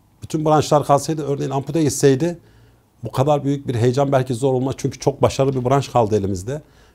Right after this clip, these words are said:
Onu da şükür kazasız belasız bu sene Avrupa şampiyonu olduk. Yine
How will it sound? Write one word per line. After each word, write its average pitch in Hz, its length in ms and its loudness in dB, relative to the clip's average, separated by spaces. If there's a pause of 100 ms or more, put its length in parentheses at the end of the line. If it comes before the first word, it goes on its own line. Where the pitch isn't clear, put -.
Onu 127 160 -8
da 131 100 -2
şükür - 380 -6
kazasız 110 560 -2
belasız 113 380 -2
bu 110 40 -12
sene 113 200 -8
Avrupa 113 300 -4
şampiyonu 110 580 -4 (880)
olduk. 110 380 0 (600)
Yine 120 220 2